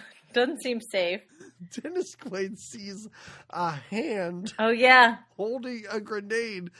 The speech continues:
Speaker 2: like, in the corner of the shark's mouth.
Speaker 1: Uh-huh, uh-huh. And what does he get? He gets a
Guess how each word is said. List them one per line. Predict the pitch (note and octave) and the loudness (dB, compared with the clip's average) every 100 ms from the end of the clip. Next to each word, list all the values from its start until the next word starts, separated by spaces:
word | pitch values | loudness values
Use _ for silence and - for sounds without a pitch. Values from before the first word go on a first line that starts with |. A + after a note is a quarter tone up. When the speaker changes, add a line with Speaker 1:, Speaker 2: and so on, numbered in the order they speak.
| - - | -20 -6
Speaker 2:
like, | F3+ F#3+ - | -2 -2 -4
in | G3 G3 F#3+ | -6 -4 -2
the | E3+ | -4
corner | - - - G#3+ A3+ A#3+ A3+ A3 - | -6 -20 -12 -6 -4 -2 -2 -2 -8
of | F3 G#3 - | -14 -14 -16
the | A#3 | -18
shark's | - - - A#3 - - - | -18 -20 -12 -8 -8 -10 -20
mouth. | - - G#3 A#3 A3+ | -16 -6 -2 -2 0
Speaker 1:
Uh-huh, | G3+ G#3+ C#4+ F4 - | 0 -2 -4 -8 -10
uh-huh. | A3 A3+ A3 G#3 C#4 D#4 _ - - | -6 -4 -6 -6 -8 -10 _ -20 -12
And | - A3+ | -4 0
what | D#4+ | 2
does | F#4 | 2
he | F4+ C4 | 0 0
get? | C#4+ C#4 G3+ | 4 4 4
He | G3 | -4
gets | F#3+ C#4+ D#4 - | 0 0 0 0
a | A#3 F#3+ F3 D#3+ | 2 2 2 -2